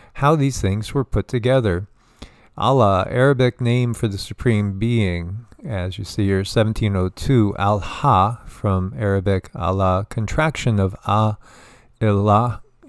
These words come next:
literally the God, from the Al, now Al and El, again, Ilah,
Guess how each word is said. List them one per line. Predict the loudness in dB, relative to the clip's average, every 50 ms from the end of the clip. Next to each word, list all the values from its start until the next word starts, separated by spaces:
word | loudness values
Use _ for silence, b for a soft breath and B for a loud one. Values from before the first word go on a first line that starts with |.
| -10 0
literally | 2 4 4 6 6 6 6 4 4 2 2 0
the | -2 -6 -4 0 2 4 4 4
God, | 4 4 4 4 6 6 6 4 2 0 -4 -12
from | -14 -4 0 2 2 2 2
the | 0 0 -2 -2 2
Al, | 4 6 6 6 6 4 2 -2 -4
now | -2 -2 0 0 -2 0 2
Al | 4 6 8 8 6 6
and | 4 2 -2 -4 -6 -8 -4 2
El, | 4 4 4 4 4 2 0 B B B B B B B B B B B -4
again, | -2 -2 0 4 4 6 6 6 6 6 4 0 -2 -8 -14 -8
Ilah, | -2 0 2 4 6 6 6 4 4 2 2 0 -2